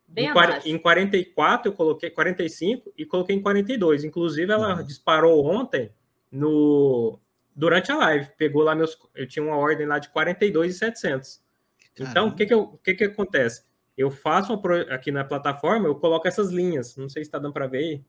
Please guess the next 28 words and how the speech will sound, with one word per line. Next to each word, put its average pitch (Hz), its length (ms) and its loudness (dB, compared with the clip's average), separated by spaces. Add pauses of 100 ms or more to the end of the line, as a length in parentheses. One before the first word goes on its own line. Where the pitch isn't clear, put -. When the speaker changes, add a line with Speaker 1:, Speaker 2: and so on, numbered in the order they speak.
(280)
Speaker 3:
Uhum. 117 320 -4
Speaker 2:
Deixa 143 140 -8
eu 135 60 -8
dar 139 100 -6
uma 139 80 -4
aproximada 135 500 -6
aqui, - 140 -4
as 131 180 2
linhas 143 200 2
amarelas, 135 500 4
tá 123 80 -6
vendo? 151 220 -4 (540)
Elas 147 240 0
são 190 320 2
alarmes. 170 720 2 (340)
Então, 131 260 0
eu 170 60 2
tô 190 160 -2
com 196 140 -2
um - 20 4
alarme 175 340 4
agora 147 280 0
em 147 60 -4
quarenta 180 420 0
e 196 40 2
dois 165 260 -2
e 170 60 -8
cem 214 440 -2